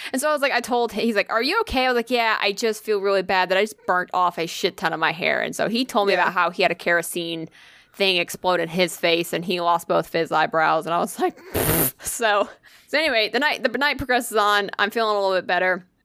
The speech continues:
Speaker 1: And he's sitting on the couch watching T V. And some, I, whatever. And I walk by and I'm watching the T V. He and I are both watching T V. And for some dumb reason, there is some stupid ass infomercial on. And I think it was, like, a mock infomercial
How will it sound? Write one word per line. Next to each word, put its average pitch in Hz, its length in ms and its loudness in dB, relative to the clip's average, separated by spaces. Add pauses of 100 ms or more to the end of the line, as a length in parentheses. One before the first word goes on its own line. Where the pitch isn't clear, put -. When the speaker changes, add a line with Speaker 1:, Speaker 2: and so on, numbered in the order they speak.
(200)
Speaker 1:
And 220 340 0
he's 240 260 -2
sitting 262 160 0
on 254 60 0
the 247 60 -4
couch 240 300 -4
watching 208 260 -2
T 226 240 -2
V. 175 320 -2 (280)
And 180 280 0
some, 220 220 -2 (100)
I, 196 340 2 (280)
whatever. 175 600 -2
And 185 120 0
I 180 60 0
walk 247 260 -2
by 190 260 2
and 165 140 2
I'm 175 60 -2
watching 202 260 -2
the 196 80 -8
T 175 140 -2
V. 165 100 -8
He 196 140 -2
and 202 80 2
I 196 60 4
are 185 40 2
both 180 220 0
watching 175 220 -2
T 170 160 -6
V. 165 140 -2
And - 80 -6
for 226 100 0
some 320 340 0 (460)
dumb 285 360 0
reason, 208 640 0
there 254 200 2
is 226 100 0
some 254 420 -2
stupid 285 600 -2
ass 226 340 2
infomercial 202 760 0
on. 165 360 0
And 185 120 2
I 190 40 2
think 277 160 0
it - 20 0
was, 226 100 2
like, 190 100 2
a 175 40 0
mock 170 300 0
infomercial 165 760 -2